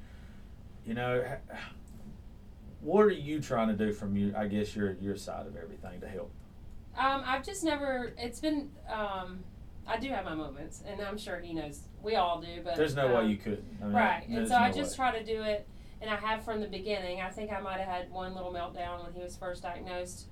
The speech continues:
Speaker 2: Everything I did was behind closed doors or, you know, with my husband or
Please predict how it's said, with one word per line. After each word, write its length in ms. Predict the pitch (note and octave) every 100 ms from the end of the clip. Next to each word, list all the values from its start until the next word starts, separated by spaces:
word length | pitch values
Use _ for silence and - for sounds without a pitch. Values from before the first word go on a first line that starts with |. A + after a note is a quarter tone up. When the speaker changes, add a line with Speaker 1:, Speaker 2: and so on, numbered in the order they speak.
| F#3+
Speaker 2:
Everything 360 | G3+ A3 G3+
I 80 | F#3
did 220 | F#3 F#3
was 340 | F#3 F#3 - - - - - -
behind 320 | G#3 G3 G#3 G#3
closed 260 | G#3 G3
doors 380 | G3+ F#3+ F#3+ F#3
or, 280 | F#3 F3+ F3+ F#3
you 100 | A3
know, 260 | F#3 E3+ F3
with 100 | F3+
my 140 | F#3+
husband 520 | G3 G3+ G3+ F#3+ F#3
or 200 | F3 E3